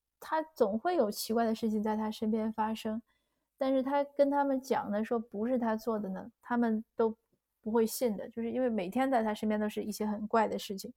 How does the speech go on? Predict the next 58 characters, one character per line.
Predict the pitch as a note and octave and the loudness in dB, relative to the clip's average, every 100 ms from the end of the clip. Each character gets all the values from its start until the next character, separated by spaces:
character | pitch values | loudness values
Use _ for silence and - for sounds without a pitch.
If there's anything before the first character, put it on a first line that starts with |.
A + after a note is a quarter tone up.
| _ _ _ _ _ _ _ _ _ _ _ _ _ _ _ | _ _ _ _ _ _ _ _ _ _ _ _ _ _ _
那 | C4+ | 2
好， | B3 G3+ F#3 | 6 6 6
我 | G#3 G#3 | 2 4
这 | C4 | 4
个， | A3+ G#3 G3+ G#3 G#3+ _ _ _ _ _ | 6 6 6 2 -2 _ _ _ _ _
这 | - A#3+ | 0 2
个 | A3 | 2
其 | B3 | 2
实 | A#3+ B3 A#3+ - _ - | 2 2 0 -6 _ -8
我， | G3+ G#3+ | -4 -4
我 | |
听 | G#3 B3+ A#3+ | -2 0 0
那 | |
个 | A3+ | 2
YouTube | A#3+ B3 A3+ | 0 -2 0
上 | A3+ G#3+ | 0 0
那 | G#3 | 0
个 | G3 | -2
原 | F#3+ F#3+ | 0 0
版 | A3 G#3+ | 0 0
的 | G3 | 0
录 | G3+ G3+ | 0 -2
音 | G3+ G3+ | -2 -4
呢， | G3+ G#3 _ _ | -4 -10 _ _
大 | G#3+ | -2
概 | G#3 G#3+ | 0 0
就 | G#3+ F#3+ | 0 -2
两 | - F3+ | -2 -4
分 | G#3 | -2
钟， | G#3 G#3 A3 _ _ | 0 0 -4 _ _
那 | G#3+ | -6
我 | F#3+ | -4
大 | F#3 G3+ | -2 0
概 | G#3 | 0
录 | G#3 G3 | -2 -2
了 | F#3 | -2
有 | F#3 | -2
十 | - G#3+ | -2 -4
几 | - | -4
分 | F#3+ G3+ | -4 -2
钟。 | G#3 G#3+ - _ _ _ _ - | -2 -4 -14 _ _ _ _ -4
呃， | G3+ F#3+ | -2 2
anyway， | A#3 A#3 G#3 F#3+ | 4 6 4 2
我 | F#3+ | 2
交 | A#3 A3+ | 4 4
作 | A#3 A3 | 2 2
业 | A#3+ G3+ | 2 2
了， | F#3+ G3+ G3+ | -2 -8 -2
我 | G#3 G#3 | 0 2
勇 | G#3 A3 | 4 4
敢 | G3+ F3+ | 4 4
地 | F#3 | 2
录 | G#3+ G3+ | 2 2
了 | F#3 | 2
一 | F#3 | 2
段， | F#3 F#3+ | 2 2
而 | F#3 F#3+ | 2 0
且 | - F3+ F#3 | 0 -4 -4